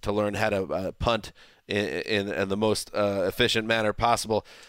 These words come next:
says this guy's a first ballot Hall of Famer. Well, not to get on Rich Eisen's corner, the, what was it, punters are people too? Is that the Eisen thing? Shouldn't there be more discussion about Shane Leckler? I mean, that's, he's put together a career that few players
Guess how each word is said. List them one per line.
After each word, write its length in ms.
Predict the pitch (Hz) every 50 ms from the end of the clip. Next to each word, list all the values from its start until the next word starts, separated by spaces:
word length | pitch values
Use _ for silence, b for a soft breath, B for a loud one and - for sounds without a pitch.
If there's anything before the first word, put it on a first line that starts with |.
| B B
says 240 | - 135 131 120
this 160 | 156 185 - -
guy's 240 | 202 170 151 123
a 40 | 127 -
first 320 | - 151 147 139 - -
ballot 260 | 143 139 135 131 117
Hall 160 | 123 131 127
of 80 | 117 -
Famer. 380 | 156 160 170 165 143 123 107 - b b b b b b b b b b b b
Well, 260 | - 208 214 202 160 -
not 200 | 151 185 208 208 -
to 60 | 190
get 160 | 170 180 170
on 140 | 165 156 156
Rich 160 | 160 147 156
Eisen's 400 | 160 180 214 196 160 175 147 -
corner, 320 | - 135 123 120 120 123 120
the, 260 | 110 113 113 104 92
what 160 | 101 131 120
was 140 | 113 98 101
it, 100 | 95 -
punters 420 | - 123 123 120 131 127 120 107
are 60 | 110
people 320 | 107 - 131 123 120 120 110
too? 300 | - 135 147 165 175 160
Is 120 | 104 101 -
that 120 | 110 101
the 100 | 110 113
Eisen 260 | 110 120 127 135 156 -
thing? 180 | 170 175 180 - b b b b b b b b b b b b _ _ _ - - - - - - - - - 135 151 143 -
Shouldn't 240 | - - 208 220 208
there 120 | 220 208
be 100 | 190 190
more 240 | 190 190 190 196 196
discussion 480 | 185 175 - - 226 220 208 - 262 233
about 220 | 226 226 202 175
Shane 240 | - - 185 196 196
Leckler? 520 | 196 202 202 - - 240 233 214 196 180
I 60 | 175 175
mean, 200 | 170 170 170 165
that's, 360 | 165 165 170 - - - -
he's 220 | - 160 175 165
put 180 | - - 190 -
together 360 | 175 160 156 151 147 151 151
a 40 | 147
career 380 | - - 131 131 131 135 143 139
that 200 | 131 123 113 - - - _ -
few 380 | - - 131 135 147 160 170
players 600 | - - 151 139 120 117 113 123 139 131 - -